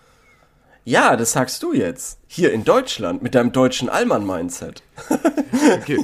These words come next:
Speaker 2: was ist die
Speaker 1: Ich
Speaker 2: Grenze
Speaker 1: Ja.
Speaker 2: des Akzeptablen in, ja,
Speaker 1: Zu spät kommen.
Speaker 2: in, in, in, in Ländern, in denen zu spät kommen generell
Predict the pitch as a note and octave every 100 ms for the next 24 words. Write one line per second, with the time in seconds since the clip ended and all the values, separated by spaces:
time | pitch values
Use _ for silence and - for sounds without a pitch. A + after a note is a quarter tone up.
0 | - B2+ D#3+ A#3 - C3 C3+ C#3 B2+ C3
1 | D3+ E3 - A2 G2+ F#2+ _ _ _ _
2 | _ - C3 C3 C3 C3 C#3+ C3 - _
3 | - - _ _ - - _ _ _ _
4 | - B2 B2 C3+ D3 A#2+ A#2 G#2+ A#2 A2+
5 | G#2 - - _ _ _ _ _ _ _
6 | _ _ _ _ _ A2 G#2+ G#2 C3 C3
7 | - A2 B2+ C3+ B2 C3 - - C3 -
8 | - B2+ B2 C#3+ C3 A#2+ B2 A#2+ A#2 G#2
9 | - A#2 - A#2+ A2+ - G#2+ G2+ G#2 G#2+
10 | G2+ G#2 G2